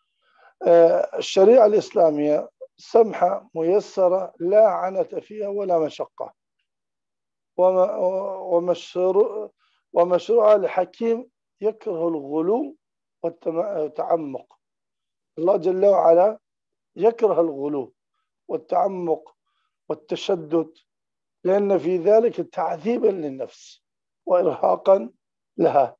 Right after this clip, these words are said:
والله لا يكلف نفسا إلا وسعها، ولأن التيسير والتسهيل أبقى للعمل مد-، يدوم مع الإنسان، وأسلم من السام-، من السأم وال-،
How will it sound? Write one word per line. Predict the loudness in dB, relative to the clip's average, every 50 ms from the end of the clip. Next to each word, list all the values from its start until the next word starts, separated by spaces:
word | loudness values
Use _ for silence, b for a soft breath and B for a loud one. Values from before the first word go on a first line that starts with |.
| _ _ _ _ _ _ _ _ -2
والله | 0 2 4 4 6 6 6 6
لا | 6 6 4
يكلف | 4 4 0 -2 -2 -2 -2 -2 -2 -2
نفسا | -2 -2 -4 -6 -6 -10 -14
إلا | -14 -12 -12 -10 -4 -2 0 2
وسعها، | 2 0 0 -2 -4 -4 -2 -2 -2 -4 -6 -10 -10 _ _ _ _ _ _ _ _ _ _ _ _ _ _ _ _ _ _ _ _ _ _ _ _ -20 -20 _ _ _ _ _ _ _ _ _ _ 0
ولأن | 2 4 4 4 4 2 2 2 2
التيسير | 0 0 0 0 0 0 0 -2 -8 -6 -4 -4 -4 -4
والتسهيل | -6 -8 -12 -12 -14 _ -6 -6 -6 -6 -10 -12 -8 -6 -4 -4 -6 -8 _ _ 0
أبقى | 0 2 2 2 0 0 0 2 2 4
للعمل | 4 4 4 4 4 2 2 0 -2 -6 -8 _ -8
مد-، | -8 -8 -8 -8 -12 _
يدوم | 0 2 4 4 4 4 4 4 4 4 4 0 -4 -8 -12 _ _ _ _ _
مع | -8 -4 -2 0 0
الإنسان، | 0 -2 -6 -8 -8 -6 -4 -4 -4 -4 -4 _ _ _ _ _ _ _ _ _
وأسلم | 2 4 6 6 4 4 4 2 2 2
من | 2 2 0 0 0
السام-، | -2 -2 -2 2 4 6 6 4 4 0 -4 _ _ _ _ _ _ _ _ _ _ _ _
من | -6 -2 0 0 2 2
السأم | 0 -2 0 0 2 2 2 0 0 0 0 2
وال-، | 2 2 0 0 -4 -10